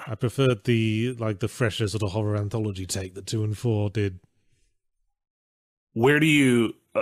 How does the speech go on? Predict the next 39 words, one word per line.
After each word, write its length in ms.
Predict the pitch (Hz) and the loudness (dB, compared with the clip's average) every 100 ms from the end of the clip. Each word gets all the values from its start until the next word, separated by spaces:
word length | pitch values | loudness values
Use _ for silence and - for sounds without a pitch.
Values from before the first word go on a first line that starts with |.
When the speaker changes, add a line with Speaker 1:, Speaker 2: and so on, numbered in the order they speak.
| - | 0
Speaker 2:
uh, 220 | 120 107 | 0 2
so, 380 | - 151 120 - | 2 2 2 0
so 280 | - - 123 | 0 2 2
two 200 | - 170 | 4 4
and 120 | 135 | 4
four 360 | - 123 113 98 | 4 4 4 0
of 140 | 120 | -2
those 160 | 113 104 | 0 2
original 540 | 110 101 101 92 - _ _ | 2 2 0 -2 -6 _ _
Silent 280 | - 95 92 | -2 0 0
Hill 100 | 98 | -2
games, 160 | 87 117 | -2 0
well, 160 | 98 | 0
probably 280 | 80 90 85 | 2 0 2
of 40 | |
all 80 | 85 | 0
the 80 | 80 | 0
Silent 280 | - - - | -2 -4 -8
Hill 100 | - | -10
games, 300 | - 80 - | -8 -8 -4
those 180 | 101 92 | -2 -2
are 40 | |
your 60 | 92 | -2
favorite. 360 | 101 82 82 - - - - | -2 -4 -6 -12 -18 -18 -6
Um, 320 | 131 117 110 104 | 0 2 2 0
Speaker 1:
Yes. 140 | 104 | 0
Speaker 2:
but 80 | 139 | 0
aside 440 | 120 - 139 151 | 2 4 4 4
from 280 | 139 160 120 | 2 2 2
four 760 | - - 123 123 98 95 90 - | 2 2 4 6 4 4 0 0
of, 280 | 127 101 110 | 0 0 0
in 200 | 135 113 | 0 2
Resident 300 | 107 110 113 | 4 4 4
Evil, 280 | 123 92 87 - | 4 2 0 0
obviously 300 | 104 - 104 | 0 2 0
four 320 | - 107 98 | 2 4 4
I 80 | 90 | 2
would 140 | 87 | 0
say 260 | - 90 87 | 0 -2 -4